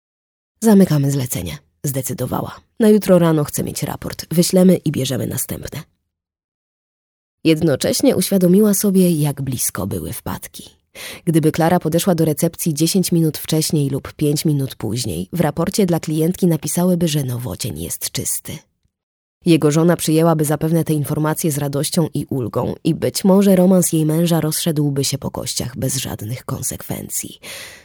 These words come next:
Była też druga możliwość. Nieświadoma sytuacji kobieta zostałaby nagle skonfrontowana z rzeczywistością rozwodu,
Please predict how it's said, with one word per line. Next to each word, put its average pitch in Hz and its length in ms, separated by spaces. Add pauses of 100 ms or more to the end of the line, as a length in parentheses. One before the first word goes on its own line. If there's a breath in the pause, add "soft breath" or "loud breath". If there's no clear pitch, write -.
(320 loud breath)
Była - 220
też 190 200
druga 175 280
możliwość. 127 960
Nieświadoma 151 500
sytuacji 156 460
kobieta 165 360
zostałaby 156 500
nagle 151 300
skonfrontowana 143 800
z 139 80
rzeczywistością 131 840
rozwodu, 104 560